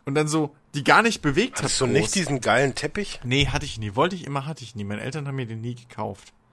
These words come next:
Speaker 1: Ich musste immer
Speaker 2: Ja, ich hab immer unseren,
Speaker 1: ich muss
Speaker 2: was auch immer, Perser-Teppich
Speaker 1: ja, ja. Nee,
Speaker 2: oder
Speaker 1: ich
Speaker 2: was, hab ich immer so gedacht, äh,
Speaker 1: Nee,
Speaker 2: mir
Speaker 1: ich
Speaker 2: gehabt.
Speaker 1: hab, ich hab auf dem Wohnzimmertisch die dann aufgestellt und dann hab ich kommentiert. Und nur die, nur die Positionswechsel sozusagen die Autos bewegt. Ansonsten hab ich die immer gelassen, wie sie waren.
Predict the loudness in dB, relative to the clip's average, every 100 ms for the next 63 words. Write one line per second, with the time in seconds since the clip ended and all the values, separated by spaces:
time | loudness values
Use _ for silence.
0 | _ _ _ _ _ -16 -6 -6 -2 -2
1 | -2 -2 -4 -4 -2 0 0 0 0 0
2 | -4 -6 -2 -2 -2 -4 -2 -4 -4 -2
3 | 0 0 0 -4 -6 -6 -4 -4 -4 -6
4 | -8 -6 -6 -4 -2 -4 -6 -10 -8 -8
5 | -8 -8 -8 -4 0 0 0 -2 -4 -6
6 | -12 -8 -6 -4 -6 -4 -6 -6 -8 -8
7 | -8 -6 -6 -6 -8 -8 -10 -6 -4 -4
8 | -6 _ _ -20 -20 -20 _ _ _ _
9 | -2 0 0 -2 -4 -10 -4 0 0 4
10 | 2 2 -4 -20 _ _ _ _ _ 0
11 | 6 6 6 2 0 0 2 2 0 0
12 | 2 0 2 2 2 0 -2 -2 2 2
13 | 2 -2 -2 -4 -6 -8 -6 -4 -4 -6
14 | -4 -4 -4 -4 -2 0 -2 -2 -4 -6
15 | -4 -4 -4